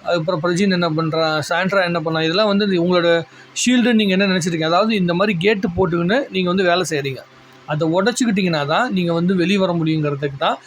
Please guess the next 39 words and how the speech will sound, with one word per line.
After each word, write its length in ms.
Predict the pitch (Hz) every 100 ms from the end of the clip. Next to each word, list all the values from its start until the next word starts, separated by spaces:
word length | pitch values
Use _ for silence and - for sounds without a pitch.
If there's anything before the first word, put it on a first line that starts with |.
| - -
அது 200 | 165 170
என்ன 200 | 170 196
ஷீல்டுன்னு 440 | 214 190 165 196 165
கேட்கறது. 380 | 180 190 175 131 - - - -
அது 200 | 165 175
எத்தனை 260 | 165 214
பேருக்கு 420 | 214 220 214 180 196
புரிஞ்சுதுன்னு 40 |
தெரியல. 400 | 208 190 160 139
ஆனா 320 | - 254 226
நடுவுல 300 | 226 311 269
வந்து 180 | 226 240
வினோத்தை 400 | 214 247 302 277
வந்து 260 | 208 208 233
இவர் 140 | 196
கொஞ்சம் 220 | 180 165
காப்பாத்துன 480 | 208 247 233 185 196
மாதிரி 100 | 190
இருந்தது. 300 | 175 151 113 - - - - -
எல்லாரும் 320 | 170 226 262
தன்னை 220 | 233 220
பத்தி 160 | 208 214
எக்ஸ்பிளைன் 280 | 165 226 214
பண்ண 140 | 185
வராங்க. 500 | 160 170 175 226 202
But 60 | 185
ஆனா 220 | 202 214
வந்து, 520 | 190 202 254 214 175 - - - - -
ஆஹ், 360 | 196 190 185
விஜய் 220 | 175 202
சேதுபதி 380 | 262 233 214 233
எடுத்தோடனே 400 | 208 214 247 247
வினோத்தை 320 | 220 240 196
வந்து 180 | 220 220
சொல்ல 420 | - 196 233 185
வரான். 480 | 185 160 214 302 -
வினோத்தை 400 | 180 214 254 233
வந்து 200 | 247 240
நிறுத்திட்டாப்ல. 420 | 254 240 185 143